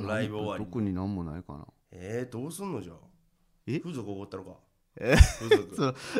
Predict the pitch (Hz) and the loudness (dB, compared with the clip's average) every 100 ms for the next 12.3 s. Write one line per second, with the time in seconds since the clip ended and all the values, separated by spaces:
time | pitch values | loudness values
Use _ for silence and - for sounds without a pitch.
0 | - - - - 151 170 180 196 285 180 | -6 -10 -20 -2 2 4 4 4 6 8
1 | 143 180 196 165 110 98 127 302 269 139 | 8 6 6 2 2 0 0 0 2 4
2 | 139 139 117 104 95 117 135 123 101 104 | 6 6 4 2 2 4 4 2 -2 -2
3 | 110 110 98 - 120 113 - 92 90 226 | -4 -4 -6 -6 -4 -4 -4 -4 4 6
4 | 247 185 151 151 143 156 151 135 131 117 | 8 6 6 4 2 4 4 4 2 2
5 | 110 110 110 107 101 120 - _ - 113 | 2 2 0 0 0 -4 -10 _ -4 -2
6 | 101 107 92 - - 139 180 208 226 254 | 0 -2 -6 -18 -8 -4 -4 -4 -4 -2
7 | 262 - - - 233 - - 359 330 131 | -4 -6 -12 -6 -6 -2 2 2 2 -2
8 | 107 101 87 - - 127 - - 285 277 | -4 -8 -10 -6 0 0 2 2 2 -2
9 | - - 320 294 233 - 208 165 170 196 | -8 -4 4 6 6 6 2 2 2 2
10 | 214 226 339 - _ - _ _ _ _ | 2 2 -2 -6 _ -20 _ _ _ _
11 | _ _ _ - 165 156 214 185 202 156 | _ _ _ -4 -2 0 0 2 4 4
12 | 110 92 | 4 0